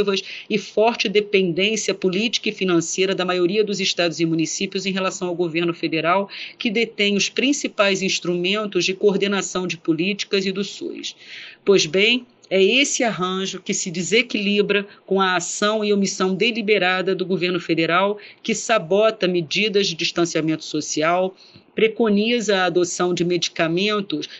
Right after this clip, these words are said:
para o tratamento precoce da covid, em contrariedade com as evidências científicas existentes, e insiste na falsa contraposição entre economia e saúde.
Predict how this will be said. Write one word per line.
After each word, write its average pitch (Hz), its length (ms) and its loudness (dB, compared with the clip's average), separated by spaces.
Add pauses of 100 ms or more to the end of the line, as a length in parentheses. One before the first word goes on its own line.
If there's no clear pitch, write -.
(100)
para 185 160 4
o 190 40 6
tratamento 180 720 0
precoce 208 800 2
da 175 140 2
covid, 175 680 -2
em 196 60 -2
contrariedade 185 1000 2
com 196 100 -6
as 170 100 2
evidências 160 640 0
científicas 160 800 -2
existentes, 180 800 0 (340)
e 226 60 0
insiste 254 960 2
na 175 140 0
falsa 240 600 0
contraposição 196 1040 0 (200)
entre 196 260 2
economia 185 480 2
e 175 40 -4
saúde. 156 600 -2